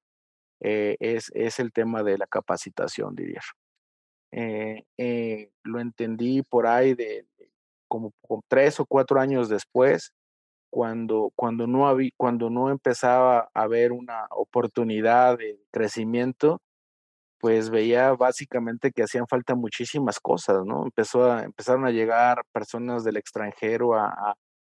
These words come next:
a posiciones de marketing que no eran agrónomos o posiciones, eh, que uno quería,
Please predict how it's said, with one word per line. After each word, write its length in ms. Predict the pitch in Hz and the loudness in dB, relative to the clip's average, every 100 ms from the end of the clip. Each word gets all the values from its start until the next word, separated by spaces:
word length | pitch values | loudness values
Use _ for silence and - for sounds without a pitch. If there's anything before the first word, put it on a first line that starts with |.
| _ - | _ -6
a 80 | 180 | -2
posiciones 580 | 202 160 139 156 147 131 | 0 0 0 2 4 4
de 80 | |
marketing 600 | 127 139 147 143 - 131 120 | 4 2 2 0 0 -4 -2
que 160 | 113 | 0
no 100 | 120 | 2
eran 180 | 120 110 | 2 0
agrónomos 880 | 104 110 120 123 120 117 113 110 - | -4 -4 -4 -4 -8 -12 -12 -12 -10
o 80 | 104 - | -12 -8
posiciones, 880 | 107 110 - 123 131 131 120 - _ | -8 -8 -8 -6 -2 -4 -6 -14 _
eh, 460 | - 101 101 101 95 _ _ _ _ _ | -4 -2 0 -2 -6 _ _ _ _ _
que 100 | - | 4
uno 160 | 160 214 | 4 6
quería, 680 | 156 147 165 196 170 123 | 4 6 8 8 6 4